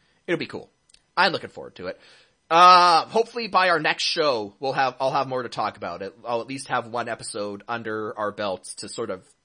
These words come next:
you know, pontificate on. But I have ver-, I, I'm very positive going forward. Uh, Matt Smith's run got a lot of, uh, undeserved hate, I think, near the end. So if they can combine Matt Smith,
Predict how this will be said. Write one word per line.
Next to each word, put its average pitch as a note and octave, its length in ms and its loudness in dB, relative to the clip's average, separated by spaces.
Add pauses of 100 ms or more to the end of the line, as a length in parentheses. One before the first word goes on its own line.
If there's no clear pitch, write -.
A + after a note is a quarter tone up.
(440)
you B2 140 -4
know, G2+ 360 -6
pontificate F#2+ 640 -8
on. F2+ 240 -14 (540)
But E3 520 6
I F3 520 0
have D3 260 0
ver-, C#3 260 -2
I, C#3 300 0
I'm C3+ 140 -10
very C3 240 -6
positive G2+ 580 -6
going F#2 280 -10
forward. F#2+ 440 -8 (540)
Uh, F#3+ 180 4
Matt A#3+ 240 4
Smith's F3 300 -4
run C3+ 400 -2
got A#2+ 340 0
a A2+ 80 -4
lot A2 320 -4
of, G#2 320 -6
uh, G#2+ 320 -2
undeserved B2 520 -6
hate, A2+ 300 -14
I A#2+ 140 -2
think, A#2 320 -12
near A#2 180 -10
the A#2 140 -8
end. A2+ 260 -10 (260)
So A#2 340 -4
if C#3 140 -8
they A#3+ 120 -2
can G3+ 120 -8
combine B2+ 600 -4
Matt A#2 220 -2
Smith, B2 420 -10